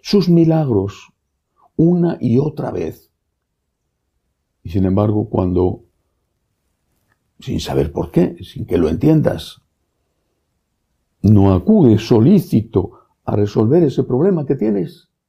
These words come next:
no solo surge la duda,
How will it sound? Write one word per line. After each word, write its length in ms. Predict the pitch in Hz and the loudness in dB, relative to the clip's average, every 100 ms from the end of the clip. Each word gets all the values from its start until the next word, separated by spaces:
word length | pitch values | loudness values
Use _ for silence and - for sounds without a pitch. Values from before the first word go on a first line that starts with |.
| _ _ _ _ _ _ _ _ _ _ _ | _ _ _ _ _ _ _ _ _ _ _
no 140 | 95 | -4
solo 260 | - 110 87 | -2 -2 -2
surge 360 | - 90 - | -6 -6 -6
la 100 | 92 | -4
duda, 480 | 87 113 151 147 214 | -4 -4 -4 -8 -14